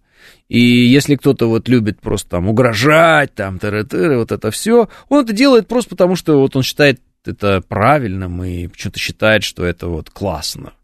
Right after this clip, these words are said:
А, ну, не знаю, как не включу там, э, да я не,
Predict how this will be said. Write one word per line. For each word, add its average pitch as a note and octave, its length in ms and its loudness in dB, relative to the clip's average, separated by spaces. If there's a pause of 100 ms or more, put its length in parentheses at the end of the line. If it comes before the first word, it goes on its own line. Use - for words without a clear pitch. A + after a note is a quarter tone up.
(640)
А, G2 320 -2
ну, F2+ 280 2
не B2 120 2
знаю, F#2+ 320 -6
как F#2 180 -8 (140)
не G2+ 120 -6
включу A#2+ 380 0
там, - 240 -8 (300)
э, - 480 -14 (200)
да G2+ 60 -6
я G2 140 -2
не, D#2+ 320 -6